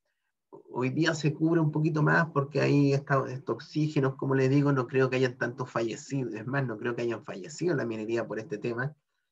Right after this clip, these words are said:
porque te, te van a, se van a notarlo, se van a notar antes de que usted no está, eh, no está en condiciones de subir, ¿ah? Y, y ojo que, que, que se pueden generar edema,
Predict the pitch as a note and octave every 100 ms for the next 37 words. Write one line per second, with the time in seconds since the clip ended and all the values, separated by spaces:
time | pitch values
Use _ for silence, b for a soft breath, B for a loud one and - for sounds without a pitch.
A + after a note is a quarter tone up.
0 | _ _ _ _ _ A#2 G#2+ - G2+ G#2+
1 | G#2 G2+ - _ G#2+ G#2 A#2 A2+ G#2+ G#2
2 | G2 G#2+ A2 G#2+ G#2 G2 G#2+ A2 A2 A2
3 | - G#2+ A2+ G#2+ G2+ A2 - B2 D3 D3+
4 | A2+ A2 G#2 - A2 A2+ G#2+ - A#2+ A#2
5 | A2+ b b b _ G2 G2 F#2+ G2+ -
6 | B2+ A#2 A2 G2 - A2+ G#2+ G#2+ - A#2
7 | C#3+ D#3 - _ _ _ F#2 A#2 D3 _
8 | _ _ _ _ - A#2 A#2 A2+ A2+ A2
9 | A2 A2 A2 - _ _ _ _ _ _
10 | _ - C#3+ F3 C#3 - A2+ G#2+ G2 -
11 | _ _ - G#2+ G2 E2 - G#2 G#2 G2
12 | - G#2 A#2+ C3+ C3 C3+ A#2 B2+ B2+ G#2+
13 | A#2+ D3 C#3+ C#3 C3+ C3+ C3+